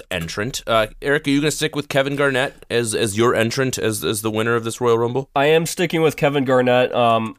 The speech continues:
Speaker 2: I know, so, like, okay, if we're talking about, like, right now, too, uh, Tom Hardy, Jake Gyllenhaal are probably around his age, I think, right? Mid-forties maybe. But,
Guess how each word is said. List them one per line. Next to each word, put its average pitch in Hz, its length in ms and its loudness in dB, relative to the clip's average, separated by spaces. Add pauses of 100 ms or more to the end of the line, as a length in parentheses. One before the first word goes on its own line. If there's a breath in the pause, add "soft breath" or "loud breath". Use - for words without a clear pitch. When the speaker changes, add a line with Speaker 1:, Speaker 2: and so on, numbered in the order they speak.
Speaker 2:
I 123 100 2
know, 147 440 2 (200)
so, 190 260 0
like, 151 200 2
okay, 147 280 2
if - 140 -2
we're 160 100 -2
talking 175 280 0
about, 147 140 2
like, 127 160 2
right 127 300 0
now, 117 340 2
too, 123 480 -2 (140)
uh, 113 340 2 (280)
Tom 196 220 0
Hardy, 139 400 2
Jake 139 240 -2
Gyllenhaal 123 400 0
are 110 120 0
probably 151 360 0
around 117 260 2
his 95 140 -8
age, 87 260 -8
I 82 100 -6
think, 82 280 -8
right? 95 260 -2 (180)
Mid-forties 110 640 -6
maybe. 113 360 -2 (380 soft breath)
But, 117 460 2